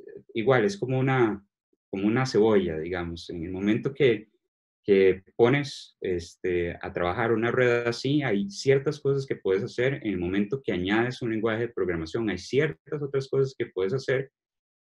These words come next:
Pero, este, cada una de esas capas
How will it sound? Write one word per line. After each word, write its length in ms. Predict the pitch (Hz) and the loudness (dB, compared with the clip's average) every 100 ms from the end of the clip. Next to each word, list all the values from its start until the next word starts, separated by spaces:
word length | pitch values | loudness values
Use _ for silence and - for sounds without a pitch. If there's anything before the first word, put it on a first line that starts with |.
| _ _ | _ _
Pero, 440 | - 156 180 160 - | 4 6 6 4 -2
este, 600 | 117 107 101 - 101 101 - | 2 2 2 0 0 0 -4
cada 260 | 123 127 139 | 2 4 4
una 300 | 143 143 139 | 4 2 0
de 60 | |
esas 360 | 143 - 139 - | -2 -2 -4 -4
capas 680 | - 131 - 117 113 - - | 0 0 0 -6 -6 -16 -20